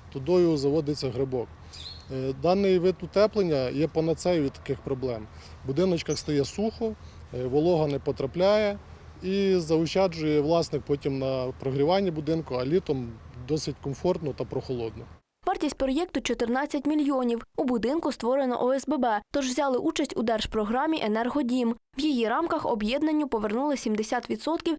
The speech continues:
Speaker 2: від вартості ремонту. Ще тридцять для першого внеску взяли в кредит у міста на десять років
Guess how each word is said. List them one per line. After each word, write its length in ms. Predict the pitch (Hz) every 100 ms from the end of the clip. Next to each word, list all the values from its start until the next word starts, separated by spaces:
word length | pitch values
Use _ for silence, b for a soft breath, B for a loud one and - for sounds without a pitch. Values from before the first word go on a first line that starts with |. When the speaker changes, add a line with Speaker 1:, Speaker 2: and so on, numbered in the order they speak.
| -
Speaker 2:
від 120 | 330
вартості 460 | 233 247 277 262 240
ремонту. 580 | 269 269 233 226 233 226 - -
Ще 200 | - 320
тридцять 380 | 285 320 285
для 120 | 214 220
першого 440 | 233 214 233 220
внеску 420 | 214 262 330 -
взяли 340 | 254 220 262 247
в 80 |
кредит 420 | - 226 208 294 -
у 60 |
міста 360 | 220 254 302 285
на 160 | 226
десять 360 | 208 254 - 311
років 340 | 320 320 330